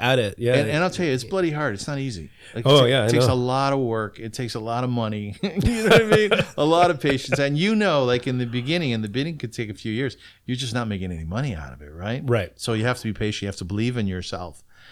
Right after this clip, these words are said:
Speaker 2: So,
Speaker 1: Yeah,
Speaker 2: you
Speaker 1: but
Speaker 2: know.
Speaker 1: you're onto something here. This,
Speaker 2: I hope
Speaker 1: this,
Speaker 2: so. I
Speaker 1: yeah,
Speaker 2: hope so.
Speaker 1: this could be good.
Speaker 2: So to all of our listeners, thank you so much, uh, for listening and for being part of it. You can now go to hat radio dot C A. We added a subscription page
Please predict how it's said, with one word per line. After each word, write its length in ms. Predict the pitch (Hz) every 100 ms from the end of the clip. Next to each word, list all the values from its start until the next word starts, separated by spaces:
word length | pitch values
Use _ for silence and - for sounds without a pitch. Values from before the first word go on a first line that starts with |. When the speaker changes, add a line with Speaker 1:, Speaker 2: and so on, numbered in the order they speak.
| -
Speaker 2:
So, 460 | - - 113 107 104
Speaker 1:
Yeah, 80 | 180
Speaker 2:
you 60 | -
Speaker 1:
but 60 |
Speaker 2:
know. 60 | -
Speaker 1:
you're 100 | 165
onto 200 | 143 123
something 320 | - 107 107
here. 200 | 98 98
This, 220 | 117 120
Speaker 2:
I 80 | 135
hope 120 | 131 131
Speaker 1:
this, 80 |
Speaker 2:
so. 280 | - 85 - -
I 80 | 113
Speaker 1:
yeah, 60 |
Speaker 2:
hope 160 | 113 101
so. 100 | -
Speaker 1:
this 100 | -
could 140 | -
be 60 | 117
good. 200 | 110 120
Speaker 2:
So 300 | - 165 156
to 160 | 143 160
all 160 | 165 180
of 80 | 170
our 80 | 151
listeners, 420 | 143 - 131 -
thank 240 | 135 131 120
you 160 | 117
so 260 | 101 - 139
much, 420 | 131 123 - - -
uh, 300 | 107 104 101
for 280 | - 151 156
listening 600 | 113 - 98 92 98 - - - -
and 140 | 110 110
for 120 | 113
being 260 | 101 113 107
part 260 | - 117
of 100 | 113
it. 140 | 104 101
You 180 | 127 175
can 220 | 160 135
now 220 | 131 139
go 120 | 131
to 100 | 120
hat 280 | 107 113 117 -
radio 460 | 113 117 113 107
dot 320 | 101 101 101 90
C 340 | - 104 104
A. 240 | 110 101 - - -
We 300 | 120 143 156
added 340 | 143 143 131
a 140 | 110 98
subscription 760 | - 107 - - 135 - 110 98
page 560 | 92 73 67 - -